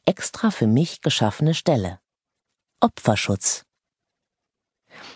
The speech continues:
Wenn in Hamburg jemand halb tot geprügelt oder geschossen oder gefahren wird, wenn jemand von einer Brücke oder einem Haus gestoßen wird und überlebt, fällt das in meine Zuständigkeit.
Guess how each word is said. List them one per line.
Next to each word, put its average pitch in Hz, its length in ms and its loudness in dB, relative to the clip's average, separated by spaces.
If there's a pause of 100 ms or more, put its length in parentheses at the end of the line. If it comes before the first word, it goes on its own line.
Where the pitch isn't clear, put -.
(140)
Wenn 208 140 4
in 233 120 6
Hamburg 285 320 4
jemand 220 240 4
halb 185 180 2
tot - 220 0
geprügelt 214 520 0
oder 147 180 0
geschossen 202 480 0
oder 147 180 0
gefahren 170 480 2
wird, 165 280 0 (400)
wenn 131 160 2
jemand 123 340 2
von - 160 -2
einer 98 180 0
Brücke 190 460 0
oder 110 160 0
einem 104 220 0
Haus 202 200 0
gestoßen 101 520 -4
wird 123 160 0
und 151 100 0
überlebt, 180 680 -2 (300)
fällt 160 320 -2
das 180 320 0
in 135 180 2
meine 143 360 2
Zuständigkeit. - 1000 -6